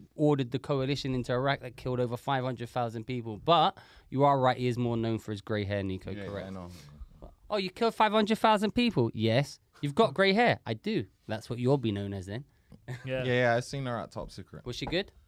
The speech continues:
Speaker 2: I didn't see the show. I just saw her collecting a bucket.
Speaker 3: Very diplomatic. Did the bucket look heavy?
Speaker 2: No. <laughs> So what happened? Why you did taking shots at her?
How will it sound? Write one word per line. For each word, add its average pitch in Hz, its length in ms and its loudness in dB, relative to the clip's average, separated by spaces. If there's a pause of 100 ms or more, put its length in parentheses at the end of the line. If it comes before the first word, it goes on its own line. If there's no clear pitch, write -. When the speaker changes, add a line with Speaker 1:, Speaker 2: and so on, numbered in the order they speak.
(680)
Speaker 2:
I 107 80 0
didn't 107 180 -2
see 104 140 -8
the 80 100 -12
show. 90 480 -8
I 92 80 -8
just - 240 -12
saw 85 160 -6
her 85 260 -12
collecting - 460 -14
a 73 60 -14
bucket. - 360 -18 (100)
Speaker 3:
Very 120 220 -4
diplomatic. 104 680 -8
Did 135 140 0
the 135 60 2
bucket 151 300 -2
look 139 160 -2
heavy? 170 280 -2 (460)
Speaker 2:
No. 87 360 -8 (760)
<laughs> - 60 -10 (1900)
So 143 140 4
what 139 200 6
happened? 127 340 2
Why 131 120 4
you 135 100 0
did 120 200 -4
taking 123 280 -6
shots 107 340 -6
at 92 140 -6
her? 107 200 -4